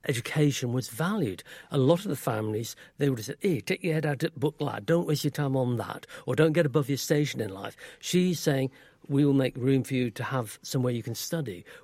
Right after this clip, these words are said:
We'll give you the facilities that you need to, to work in." So the, the encouragement's there. In many ways,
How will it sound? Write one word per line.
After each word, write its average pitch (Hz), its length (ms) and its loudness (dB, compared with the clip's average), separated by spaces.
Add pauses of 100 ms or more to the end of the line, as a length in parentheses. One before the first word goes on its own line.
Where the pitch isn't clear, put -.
We'll 123 240 2
give 139 180 2
you 139 80 4
the 120 80 -2
facilities 143 760 -2
that - 80 -10
you 131 120 -4
need 117 280 -2
to, - 80 -12 (260)
to 131 100 -4
work 123 280 2
in." 101 80 -4
So 156 120 2
the, 147 140 2 (240)
the 175 80 4
encouragement's 302 560 0
there. - 120 -4 (260)
In 220 100 6
many 285 220 6
ways, 135 580 -2